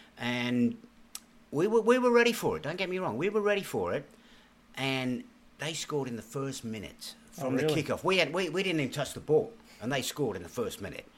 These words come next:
Speaker 1: They kicked off, bingo, up you go, bang, bang, bang, goal. And we're thinking, "Oh, you're joking."
Speaker 2: <laughs>
Speaker 1: And then it was just that Berkeley just stacked their defence after that, from my memory anyway, 'cause seventy-seven's a fair while ago now, but anyway. And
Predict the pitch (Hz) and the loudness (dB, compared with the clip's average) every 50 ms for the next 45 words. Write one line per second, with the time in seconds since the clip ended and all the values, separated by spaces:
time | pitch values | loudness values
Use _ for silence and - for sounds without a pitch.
0 | - - - - - - 98 104 - - 190 180 - - - 123 113 110 - - | -20 -20 -20 -20 -12 -10 -10 -6 -2 -4 -4 -4 -4 -4 -4 -2 -2 -4 -6 -12
1 | - - - - 165 160 151 131 123 120 113 120 120 - 135 131 - 104 95 120 | -20 -16 -8 -6 -4 -2 -2 0 0 0 -2 -4 -6 -8 -10 -10 -8 -8 -4 -2
2 | 113 107 101 98 - - - 123 113 107 98 - - 104 98 95 - 90 92 80 | -2 -2 -2 -4 -10 -8 -6 -6 -6 -6 -8 -8 -8 -8 -8 -6 -8 -10 -8 -4
3 | - 113 - - - - - _ - - - - - - - - - - - - | -4 -4 -4 -4 -8 -18 -20 _ -20 -20 -20 -20 -20 -20 -20 -20 -20 -20 -20 -20
4 | - _ - _ - - 113 117 120 117 - - 98 85 85 82 82 - - 76 | -20 _ -20 _ -12 -10 -6 -6 -6 -6 -6 -10 -14 -14 -16 -16 -18 -18 -18 -20
5 | 78 73 - - - - - - - - - - - - - - - - - - | -20 -20 -20 -20 -18 -14 -14 -14 -14 -14 -20 -20 -20 -20 -20 -20 -20 -20 -20 -20
6 | - - - - - - 180 147 - - - 110 113 123 131 147 143 139 135 135 | -20 -20 -20 -16 -8 -4 -4 -4 -4 -8 -8 -4 -2 0 2 2 4 4 2 2
7 | 113 120 117 104 104 - - 113 113 - - - 101 - - - - - - 135 | 0 -2 -4 -4 -8 -8 -8 -8 -8 -8 -6 -8 -10 -10 -10 -20 -14 -4 2 4
8 | 147 151 127 - - 113 104 95 - - 80 - - - - - - 139 127 - | 4 4 4 2 -2 -4 -4 -4 -6 -10 -10 -10 -10 -12 -10 -4 -2 -2 -2 -2
9 | - - 104 98 - 80 - - 85 80 78 - - 85 82 - - 82 78 87 | -4 -6 -6 -6 -8 -10 -12 -14 -14 -14 -14 -12 -12 -14 -14 -14 -16 -14 -10 -8
10 | 87 87 87 - - - - - - 123 113 104 95 87 82 82 90 90 87 87 | -8 -8 -8 -10 -14 -20 -18 -10 -6 -6 -4 -4 -4 -6 -6 -6 -8 -8 -6 -8
11 | 87 87 87 82 78 82 90 92 - 92 78 - - - - 107 87 82 76 73 | -8 -8 -8 -6 -6 -6 -8 -8 -10 -12 -14 -12 -12 -10 -8 -8 -8 -8 -10 -12
12 | - - - 127 - 65 139 - - 92 78 151 170 170 85 151 - - 76 160 | -10 -10 -10 -10 -12 -16 -16 -12 -12 -10 -10 -10 -10 -10 -10 -10 -10 -10 -10 -10
13 | 92 98 95 - 90 82 78 87 131 147 - - - - - - - - - - | -10 -10 -8 -8 -10 -8 -6 -8 -8 -8 -10 -18 -20 -20 -20 -20 -20 -20 -20 -16
14 | - - 131 131 131 131 127 131 131 127 117 | -8 -4 -2 0 0 2 2 2 2 2 0